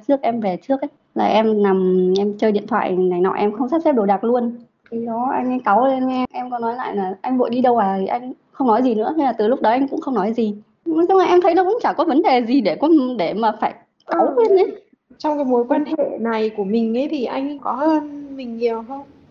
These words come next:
Speaker 2: Anh có lợi thế hơn mình nhiều không?
Speaker 1: Em không đánh giá hơn. Mình là chúng em đều, nói chung là môn đăng hộ đối. Thực
Speaker 2: Đúng
Speaker 1: ra
Speaker 2: rồi.
Speaker 1: thì em nghe thấy rất là nhiều người, kể cả mẹ em cũng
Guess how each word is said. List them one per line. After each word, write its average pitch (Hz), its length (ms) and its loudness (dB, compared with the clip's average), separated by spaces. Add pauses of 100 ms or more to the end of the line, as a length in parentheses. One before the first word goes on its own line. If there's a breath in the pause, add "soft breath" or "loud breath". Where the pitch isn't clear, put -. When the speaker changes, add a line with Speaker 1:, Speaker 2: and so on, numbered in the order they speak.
Speaker 2:
Anh 254 140 -8
có 240 100 0
lợi 269 260 2
thế 233 360 0
hơn 277 160 -2
mình 247 160 0
nhiều 202 300 0
không? 254 140 -8 (460)
Speaker 1:
Em 220 260 -8
không 214 240 -6
đánh 185 180 -2
giá 185 280 -4
hơn. 202 400 -2 (180)
Mình 196 220 0
là 185 200 0
chúng 185 100 -2
em 190 220 0
đều, 170 280 -2 (500)
nói 170 120 -6
chung 190 120 -6
là 185 100 -2
môn 185 180 0
đăng 196 140 0
hộ 208 140 -2
đối. 170 260 0 (480)
Thực 226 200 -4
Speaker 2:
Đúng - 100 -16 (180)
Speaker 1:
ra 269 240 4
Speaker 2:
rồi. - 40 -
Speaker 1:
thì 196 360 6 (420)
em 269 320 -2
nghe 269 200 0
thấy 220 140 2
rất 285 140 2
là 233 140 2
nhiều 202 240 2
người, 190 160 4
kể - 100 0
cả - 200 -2 (100)
mẹ 190 160 -4
em 240 260 -4
cũng 247 460 -4